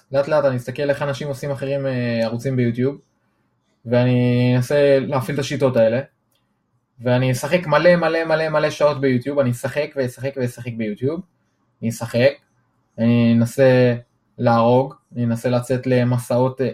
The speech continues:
הרג בבום סייט A, וזה בעצם אנלוגיה ל-, לעשות סרטונים,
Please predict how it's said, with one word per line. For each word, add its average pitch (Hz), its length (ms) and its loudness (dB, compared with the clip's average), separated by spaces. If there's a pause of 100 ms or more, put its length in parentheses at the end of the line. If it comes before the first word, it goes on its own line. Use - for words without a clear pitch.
הרג 123 340 2
בבום 117 400 0
סייט 120 300 -2
A, 151 80 -8 (1000)
וזה 120 220 0
בעצם 127 280 0
אנלוגיה 127 500 4
ל-, 120 380 2 (140)
לעשות 127 320 -4
סרטונים, 131 520 -4